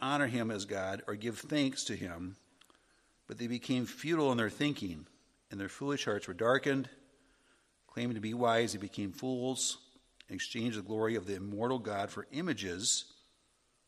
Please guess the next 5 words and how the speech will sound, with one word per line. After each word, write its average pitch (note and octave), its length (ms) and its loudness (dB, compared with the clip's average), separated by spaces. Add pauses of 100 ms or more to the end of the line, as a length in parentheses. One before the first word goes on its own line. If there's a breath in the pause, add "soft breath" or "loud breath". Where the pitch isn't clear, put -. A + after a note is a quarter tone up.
(1700)
The G#2 80 -10
Gentiles G2+ 580 0
worship G#2+ 440 -2
different G#2 320 -4
gods. F2+ 480 -6